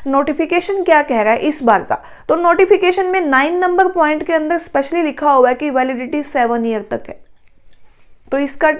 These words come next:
मतलब है कि लाइफ टाइम वाला तो सिस्टम खत्म हो गया।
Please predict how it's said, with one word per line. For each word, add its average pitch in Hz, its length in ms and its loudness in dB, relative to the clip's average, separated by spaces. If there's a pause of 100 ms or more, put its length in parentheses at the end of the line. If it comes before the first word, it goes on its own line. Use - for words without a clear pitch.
(160)
मतलब 254 360 0
है 294 100 4
कि 285 120 -4
लाइफ 247 320 4
टाइम 262 220 2
वाला 262 180 0
तो 269 120 -6
सिस्टम 262 420 -6
खत्म 269 140 -6
हो 277 100 -4
गया। 208 140 -6